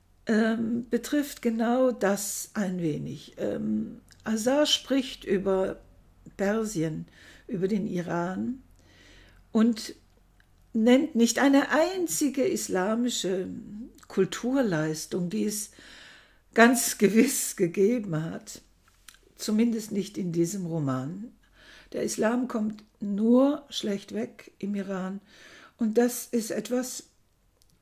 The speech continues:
was ich, was mir nicht gefällt, ähm, was ihr aber ganz sicher eine Anhängerschaft im Westen garantiert, der ja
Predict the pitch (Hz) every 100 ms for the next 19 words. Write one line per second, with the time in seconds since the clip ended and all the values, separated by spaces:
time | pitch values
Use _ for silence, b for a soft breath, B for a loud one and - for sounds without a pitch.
0 | _ 208 214 226 202 - - - _ _
1 | _ _ - 220 233 202 240 - 196 -
2 | 214 277 381 - b b b b b b
3 | b b b b _ - 262 269 277 262
4 | 254 240 - - 220 247 - 247 247 214
5 | 220 262 294 302 262 285 254 233 214 -
6 | 247 277 240 240 226 - 214 214 - -
7 | - 220 208 - - _ 208 202 240 -
8 | - 233 208 190 185 202 190 - 208 254
9 | 320 - - - - 196 196 180 180 180
10 | 190